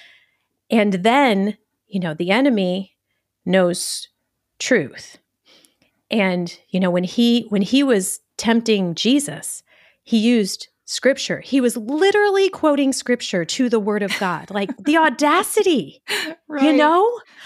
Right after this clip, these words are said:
Speaker 2: Right.
Speaker 1: So, so, so he's gonna take what we know to be true. He'll take an element of truth and then he'll,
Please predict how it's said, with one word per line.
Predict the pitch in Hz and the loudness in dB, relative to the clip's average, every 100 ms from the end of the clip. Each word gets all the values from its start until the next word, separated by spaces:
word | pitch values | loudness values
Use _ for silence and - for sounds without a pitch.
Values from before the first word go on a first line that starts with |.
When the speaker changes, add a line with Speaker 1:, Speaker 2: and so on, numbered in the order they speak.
| - | -6
Speaker 2:
Right. | 240 349 254 | -4 -2 -2
Speaker 1:
So, | - 339 311 294 - _ - | 0 2 2 0 -6 _ -14
so, | - 311 294 233 - - | -2 2 2 0 -8 -10
so | - 277 | -2 0
he's | 269 285 | 2 0
gonna | 302 277 | 2 0
take | 208 - 262 294 359 - - - _ - - | -2 -4 0 0 0 -6 -20 -20 _ -20 -2
what | 214 240 | 0 2
we | 254 247 | 2 4
know | 226 233 | 4 2
to | 226 | 2
be | 269 | -2
true. | 262 - 214 | -2 0 0
He'll | 202 208 | 2 0
take | 262 262 | 2 2
an | 254 | 0
element | 220 214 262 285 | 0 0 2 2
of | 285 294 | 2 0
truth | - 254 196 247 - - _ _ - - - _ - | -2 2 2 0 -6 -20 _ _ -20 -20 -20 _ 0
and | 226 | 2
then | 226 226 220 _ _ _ | 4 2 -2 _ _ _
he'll, | - 240 214 190 | 0 2 2 0